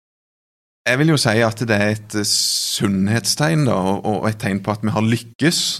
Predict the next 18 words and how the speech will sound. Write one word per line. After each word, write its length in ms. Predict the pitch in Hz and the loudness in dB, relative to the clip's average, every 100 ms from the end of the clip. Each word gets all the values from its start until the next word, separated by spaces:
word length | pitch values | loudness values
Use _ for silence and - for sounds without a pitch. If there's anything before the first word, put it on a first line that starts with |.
| 110 | -2
når 180 | 101 101 | 0 -2
vi 80 | 104 | -2
faktisk 480 | 92 - - 95 - | -6 -8 -8 -8 -4
kan 240 | 95 95 | -4 -2
dra 160 | - 95 | -2 -2
videre. 400 | 98 - 90 - _ _ _ _ _ _ _ _ _ - | -4 -6 -10 -12 _ _ _ _ _ _ _ _ _ -6
At 140 | 123 123 | -2 0
det 140 | 120 | 2
kan 100 | 131 | 4
være 220 | 123 123 | 4 4
vanskelig 540 | 123 104 - - 147 151 113 | 4 2 0 2 2 4 4
av 60 | 117 | 4
mange 220 | 107 110 | 4 4
grunner 460 | 113 107 110 151 104 - | 4 4 4 2 0 -8
for 600 | - - 113 107 107 76 - - - - _ - | -18 -4 0 0 0 -8 -12 -16 -20 -20 _ -4
misjonsvenner 840 | 104 - 107 127 - 120 120 117 | -2 0 2 2 0 -2 0 0
i 40 | 117 | 0
Norge, 420 | 117 104 98 | 0 0 -2